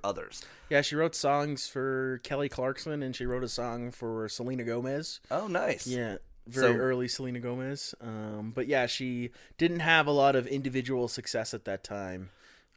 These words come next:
Speaker 2: uh, with her solo work.
Speaker 1: Which, honestly, I feel like a lot of, a lot of, uh,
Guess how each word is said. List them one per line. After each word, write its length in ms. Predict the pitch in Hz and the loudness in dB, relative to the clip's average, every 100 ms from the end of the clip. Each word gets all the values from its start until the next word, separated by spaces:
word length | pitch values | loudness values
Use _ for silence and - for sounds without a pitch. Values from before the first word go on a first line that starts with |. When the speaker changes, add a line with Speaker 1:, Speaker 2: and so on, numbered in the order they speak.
| 104 | -8
Speaker 2:
uh, 140 | 95 | -6
with 200 | 101 95 | -6 -6
her 100 | 101 | -6
solo 360 | - 117 95 90 | -6 -6 -4 -4
work. 220 | 87 80 | -4 8
Speaker 1:
Which, 220 | 147 - | 10 10
honestly, 400 | 143 160 170 165 | 10 10 12 10
I 60 | 143 | 10
feel 260 | 131 151 147 | 10 10 12
like 180 | 135 | 12
a 60 | 127 | 10
lot 200 | 120 120 | 10 10
of, 220 | 117 95 - | 8 2 4
a 140 | 110 | 6
lot 320 | 107 110 107 | 8 8 8
of, 260 | 107 104 - | 6 2 4
uh, 320 | 101 98 92 | 4 4 2